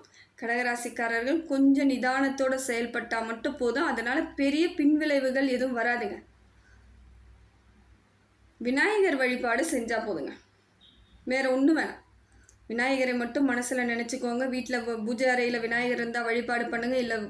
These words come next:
போற வழியில கோவில் இருந்தாலும் ஒரு சாமி கும்பிட்டுட்டு கையெடுத்து கும்பிட்டுட்டு போயிட்டே இருங்க.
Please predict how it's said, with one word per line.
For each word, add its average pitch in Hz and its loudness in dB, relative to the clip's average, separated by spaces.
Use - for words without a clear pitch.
போற 247 0
வழியில 247 0
கோவில் 240 -2
இருந்தாலும் 240 -2
ஒரு 208 -6
சாமி 269 2
கும்பிட்டுட்டு 285 4
கையெடுத்து 277 0
கும்பிட்டுட்டு 269 0
போயிட்டே 254 -2
இருங்க. 247 0